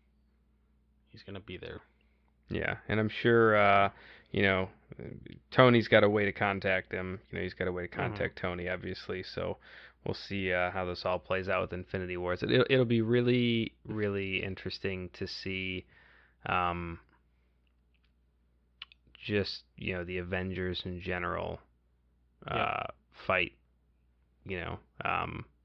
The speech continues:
Speaker 2: yeah, I, I, I guess who, I, I don't know who all the, uh, who, who, who, like, the, uh, you know, the cannon fodder enemy is, is gonna be. Um,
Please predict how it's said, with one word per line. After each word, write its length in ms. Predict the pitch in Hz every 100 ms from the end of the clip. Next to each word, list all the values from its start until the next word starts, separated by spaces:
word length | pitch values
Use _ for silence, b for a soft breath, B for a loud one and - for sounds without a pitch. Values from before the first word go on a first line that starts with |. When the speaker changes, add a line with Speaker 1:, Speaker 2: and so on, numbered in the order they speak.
| _ _ _ _ _ _ _ _ -
Speaker 2:
yeah, 180 | 80
I, 60 | 107
I, 260 | - 95 117
I 40 |
guess 180 | 117 -
who, 140 | 139
I, 240 | 120 - 120
I 20 |
don't 100 | 131
know 100 | 123
who 200 | 117 127
all 280 | 120 117 110 -
the, 320 | 113 - - -
uh, 140 | - - _ b b b b b _ _ -
who, 160 | 123 - 113
who, 340 | 123 117 98
who, 180 | 110 113
like, 260 | 104 101 -
the, 220 | 104 98
uh, 180 | 95 90
you 140 | 92
know, 80 | 92
the 80 | 90
cannon 400 | - 107 104 98 -
fodder 320 | 98 95 95
enemy 340 | 92 92 92
is, 220 | 90 - -
is 160 | 92
gonna 220 | - 92 87
be. 380 | 90 87 82 _ _ _ _ _ _ _ _ _ _ _ _ _ _ _ _ _ _ _ - 95
Um, 460 | 87 87 87 -